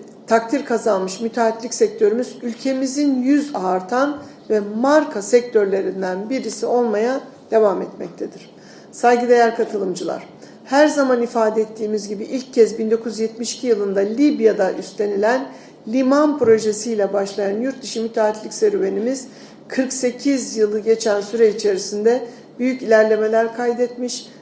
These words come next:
ve hizmet sektörlerimiz arasında en yetkin ve rekabetçi sektörlerden birisi konumuna ulaşmıştır.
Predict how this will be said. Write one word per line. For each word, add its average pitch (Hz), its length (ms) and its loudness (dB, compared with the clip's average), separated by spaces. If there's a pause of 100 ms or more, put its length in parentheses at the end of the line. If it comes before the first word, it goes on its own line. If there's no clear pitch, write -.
(140)
ve 196 180 4
hizmet 240 440 -4
sektörlerimiz 202 760 -2
arasında 208 680 0 (520)
en 277 280 6
yetkin 247 480 2
ve 226 140 6
rekabetçi 226 600 2
sektörlerden 220 1040 0
birisi 233 340 -8
konumuna 220 400 -2
ulaşmıştır. 196 720 -6